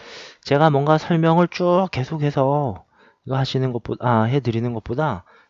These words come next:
여러분들이 좀 직접 부딪혀 보는 것이 훨씬 더 나을 것 같습니다, 여러분. 뭐 제가,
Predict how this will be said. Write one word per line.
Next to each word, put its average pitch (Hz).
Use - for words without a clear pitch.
여러분들이 143
좀 139
직접 -
부딪혀 139
보는 123
것이 123
훨씬 160
더 151
나을 107
것 120
같습니다, 85
여러분. 104
뭐 92
제가, 117